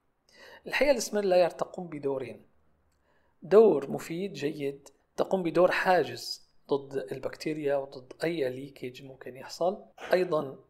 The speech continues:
لها دور في تقليل حركة السوائل ضمن التيوبس في الدنتين،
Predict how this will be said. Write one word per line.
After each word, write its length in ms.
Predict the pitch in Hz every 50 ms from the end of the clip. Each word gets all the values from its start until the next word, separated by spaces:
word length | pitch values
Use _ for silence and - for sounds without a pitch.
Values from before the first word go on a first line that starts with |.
| _ _ _ _ _ _ _ _
لها 220 | - 156 - 156 151
دور 200 | - 170 160 147
في 140 | - -
تقليل 440 | - - 147 - - 170 208 220 220
حركة 320 | - - - 170 - - -
السوائل 840 | - - - - - 139 139 165 180 185 - 139 131 131 131 135
ضمن 240 | 151 165 165 156 143
التيوبس 960 | 139 135 131 131 - _ _ - - - 147 151 180 214 220 - - - -
في 240 | - - - - -
الدنتين، 580 | 135 - 120 120 120 - - 170 202 226 226